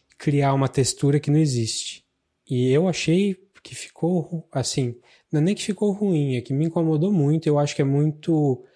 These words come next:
é, vai muito contra a ideia de documentário, assim. É muito contra a ideia disso ser um,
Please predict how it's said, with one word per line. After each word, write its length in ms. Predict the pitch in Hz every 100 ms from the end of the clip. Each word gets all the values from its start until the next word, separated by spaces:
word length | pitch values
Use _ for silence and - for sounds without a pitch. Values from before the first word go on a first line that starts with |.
| _ _ _ _ -
é, 600 | 127 120 117 110 110 135
vai 200 | 135 123
muito 240 | 127 147 185
contra 440 | - 143 143 143
a 40 | 135
ideia 320 | 127 123 127
de 100 | 123
documentário, 800 | 123 - 123 120 113 101 98 98
assim. 280 | - 117 107 _ _ -
É 40 |
muito 200 | 117 113
contra 380 | 127 131 123 127
a 20 |
ideia 340 | 127 120 120 117
disso 280 | 113 113 123
ser 440 | - 131 120 120
um, 420 | 120 117 117 113